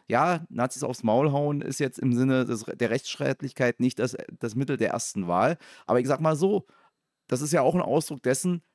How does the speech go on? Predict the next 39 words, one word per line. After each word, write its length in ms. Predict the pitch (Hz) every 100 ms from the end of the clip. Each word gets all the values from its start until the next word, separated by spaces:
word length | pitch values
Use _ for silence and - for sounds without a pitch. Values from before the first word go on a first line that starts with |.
| _ _ _ _ _ -
dass 180 | 139 -
die 100 | 151
Leute 320 | 131 135 147
sich 200 | 135 -
angucken, 480 | 135 135 160 170 147 _ _
wie 160 | 151
geht 220 | 147 156
dieser 220 | - 143 143
angebliche 540 | 135 143 143 131 131
Rechtsstaat 500 | 117 - - 151 135
mit 120 | 131
Nazis 440 | 110 104 - 180 180
um 180 | 190 202
und 100 | 135
dann 140 | 135
zu 100 | -
der 160 | 143 139
Erkenntnis 480 | 131 139 135 143 -
gekommen 300 | - 143 151
sind, 180 | 160 143
die 80 |
ich 60 | 123
durchaus 320 | 131 123 127
auch 140 | - -
teile, 420 | - 90 123 147 - _ _ _ _ _ _
da 120 | 135
ist 180 | 131 135
er 140 | 156 117
offensichtlich 460 | 156 151 151 147
nicht 140 | 190 -
so 80 |
durchsetzungsstark. 1120 | 175 131 135 110 - 120 120 - 117 120 175 _ _ _ -
Und 260 | 151 143
wenn 140 | 135 135
dann 160 | 139
aber 240 | 139 131 139
sozusagen 600 | 147 - 131 131 131 135
ein 160 | - 120
Linker 540 | 127 165 180 175 170